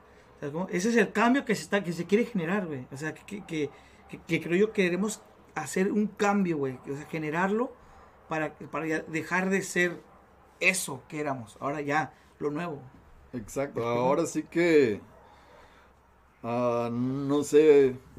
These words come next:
Speaker 2: ahora sí que poniéndole en, en valor monetario, no sé cuánto valga el Yulai, cuánto valgan los músicos
Speaker 1: ¿Cuánto
Speaker 2: que
Speaker 1: vale?
Speaker 2: se
Speaker 1: Simplemente, ¿cuánto vale
Speaker 2: Ajá.
Speaker 1: tu, tus valores, güey?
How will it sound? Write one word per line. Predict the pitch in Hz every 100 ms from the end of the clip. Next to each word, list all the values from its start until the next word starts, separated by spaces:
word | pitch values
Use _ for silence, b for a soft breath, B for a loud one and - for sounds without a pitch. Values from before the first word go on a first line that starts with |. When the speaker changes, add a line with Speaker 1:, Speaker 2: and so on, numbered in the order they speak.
| -
Speaker 2:
ahora | 113 110 120
sí | 117 131
que | 127
poniéndole | 110 127 113 117 127 127
en, | 120 110 107 104
en | 117 120 113
valor | 104 107 113
monetario, | 127 139 135 101 113 117 131
no | 131
sé | 123 135
cuánto | 113 127 123 131
valga | 127 127
el | 139 131
Yulai, | 120 127 110 113 127
cuánto | 123 117 117 113
valgan | 110 113 117
los | 117 110 101 123
músicos | 131 131 151 143 165 170 190 - _
Speaker 1:
¿Cuánto | 151 165 202
Speaker 2:
que | -
Speaker 1:
vale? | 180 202 120
Speaker 2:
se | 113
Speaker 1:
Simplemente, | 175 185 196 196 196 -
¿cuánto | 165 165 180
vale | 180 180
Speaker 2:
Ajá. | 147
Speaker 1:
tu, | 165 156 147
tus | - 147
valores, | 156 165 214 208
güey? | 110